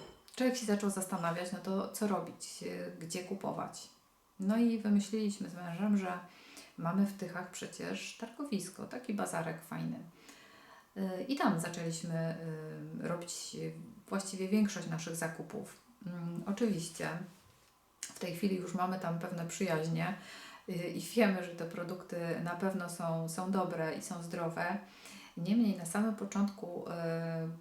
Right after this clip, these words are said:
zresztą teraz też, korzystamy z wahadła. I o tym wahadełku opowiem Wam, o pracy z tym wahadełkiem, e, opowiem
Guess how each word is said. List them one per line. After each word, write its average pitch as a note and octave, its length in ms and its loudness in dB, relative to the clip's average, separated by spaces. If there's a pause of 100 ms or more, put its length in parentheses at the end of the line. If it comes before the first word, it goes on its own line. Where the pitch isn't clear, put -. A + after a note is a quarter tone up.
(720)
zresztą F3 300 -8
teraz F#3+ 280 -2
też, D#3+ 260 2
korzystamy G#3 640 6
z - 80 0
wahadła. - 600 0 (220)
I F#3 240 -6
o A#3 100 6
tym B3 220 4
wahadełku F#3 640 2
opowiem F3+ 460 2
Wam, D#3+ 180 0
o E3 80 -4
pracy G3+ 340 2
z - 40 -6
tym E3 180 -4
wahadełkiem, E3 760 -2 (600)
e, F#3 200 2
opowiem A3+ 500 6